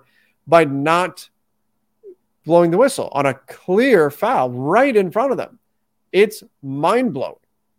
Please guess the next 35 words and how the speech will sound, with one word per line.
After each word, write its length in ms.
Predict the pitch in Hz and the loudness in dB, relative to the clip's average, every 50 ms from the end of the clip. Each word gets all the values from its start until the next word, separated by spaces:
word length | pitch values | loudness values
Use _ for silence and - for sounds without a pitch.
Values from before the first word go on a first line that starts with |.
| _ _ _ _ _ _ | _ _ _ _ _ _
how 220 | - 143 160 160 156 | -2 0 0 2 2
LeBron 380 | 156 143 131 156 165 175 170 | 0 -2 0 0 0 0 -2
just 300 | 135 156 180 180 - _ | -2 -4 -4 -4 -6 _
can't 280 | - - 175 214 208 214 | -6 -2 -2 -2 -2 -4
seem 220 | - - 175 180 165 | -6 -6 -4 -4 -4
to 60 | 156 | -2
get 160 | 147 165 160 | -2 -2 -2
a 160 | 170 - 92 | -2 -6 -8
respect 340 | 147 139 - - 180 165 - | -10 -12 -4 -2 -4 -2 -2
from 100 | - 156 | -4 -4
the 60 | 147 | -4
officials. 320 | 131 127 202 208 202 170 143 | -4 -2 -4 -4 -4 -2 -2
He 60 | 143 | 0
had 140 | 156 160 147 | 0 0 0
nine 240 | 160 175 202 180 | 0 0 0 0
free 160 | - 185 208 226 | -2 -4 -4 -2
throw 180 | - 208 160 | -2 -4 -4
attempts. 340 | 135 - 143 135 127 - - _ _ _ _ | -2 -2 -4 -4 -4 -6 -12 _ _ _ _
You 100 | - 165 143 | -8 -6 -4
say, 120 | - 170 | 0 0
"Well, 180 | 147 147 180 175 | 4 4 4 4
he 80 | 170 | 4
got 200 | 156 185 185 185 | 4 2 2 2
nine 180 | 190 208 202 190 | 4 2 0 0
free 160 | - 247 254 | 0 -4 -4
throws. 240 | - - 196 160 147 | -2 0 0 0 0
That's 180 | 156 180 170 - | 0 -4 -4 -2
fine." 300 | - 220 214 196 160 - - _ _ _ _ _ _ _ _ _ _ _ _ _ _ _ _ _ | -4 -2 -2 -2 -4 -6 -10 _ _ _ _ _ _ _ _ _ _ _ _ _ _ _ _ _
He 140 | - 208 | -4 -4
should 220 | 190 - - 262 269 | -4 -2 0 2 2
have 80 | 226 | 2
had 180 | 151 135 127 127 | 2 0 -2 -2
many, 340 | 131 143 165 202 208 185 160 | -4 0 0 2 2 2 2
many 200 | 147 139 135 127 | 0 -4 -6 -4
more. 260 | 120 123 117 104 - | -4 -4 -4 -6 -8